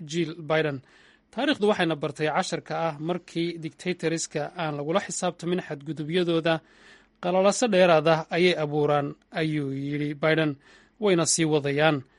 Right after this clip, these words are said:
Markaas ayaa kharashka Amerika iyo dunida kala bixisaaba oo kor u sii kacay,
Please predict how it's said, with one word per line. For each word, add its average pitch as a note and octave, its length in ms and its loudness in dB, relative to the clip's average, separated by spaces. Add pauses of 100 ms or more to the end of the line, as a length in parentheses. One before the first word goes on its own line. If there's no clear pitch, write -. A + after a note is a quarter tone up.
(260)
Markaas D#3+ 400 -2
ayaa D3+ 300 2
kharashka D#3+ 500 -2
Amerika F#3+ 460 0
iyo D#3+ 160 -4
dunida E3 380 0
kala D3+ 220 -4
bixisaaba D3 680 -2
oo E3 100 -2
kor F3+ 200 -4
u E3 40 0
sii D3 200 -6
kacay, C3+ 380 -6